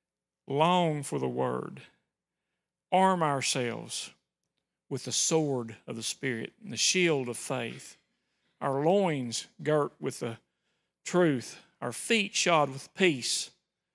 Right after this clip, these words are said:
breastplate of righteousness, helmet of salvation. Let us put on the whole armor of God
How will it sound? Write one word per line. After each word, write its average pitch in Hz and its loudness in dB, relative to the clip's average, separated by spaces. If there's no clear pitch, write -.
breastplate 185 2
of 135 -6
righteousness, 160 -2
helmet 233 2
of 143 -2
salvation. 156 0
Let 233 0
us - -2
put 196 -2
on 180 0
the 151 -6
whole 202 -2
armor 78 0
of 92 -8
God 135 -2